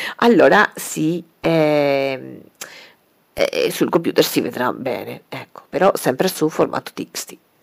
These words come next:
Ehm, e dunque, eh, il trasferimento dal, eh, lattinino al computer si può fare tramite U S B direttamente, sia con Windows che con Mac.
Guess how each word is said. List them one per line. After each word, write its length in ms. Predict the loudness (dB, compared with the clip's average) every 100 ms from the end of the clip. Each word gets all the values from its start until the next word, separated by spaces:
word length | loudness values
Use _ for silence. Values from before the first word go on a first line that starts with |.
| -18 -16 -16 -16 -16 -4
Ehm, 800 | 6 8 10 10 8 6 0 -2 2
e 80 | 4
dunque, 380 | 6 6 6
eh, 320 | 8 8 8 6
il 300 | 2 2 0
trasferimento 800 | -4 -4 -2 2 4 4 4 2
dal, 560 | 4 8 8 8 6 2
eh, 320 | 0 2 0
lattinino 540 | 0 0 0 -2 0 0
al 80 | 2
computer 520 | 0 4 4 4 2
si 140 | 0
può 160 | -2 -2
fare 340 | 0 2 2
tramite 360 | 0 -4 -2 0
U 100 | 0
S 160 | -2
B 180 | -8 -10 -8
direttamente, 840 | -6 -6 -8 -12 -12 -12 -10 -12 -10
sia 240 | -4 -2
con 280 | 2 0 0
Windows 320 | -4 -4 -6
che 140 | -6 -6
con 160 | -8
Mac. 280 | -10 -14 -16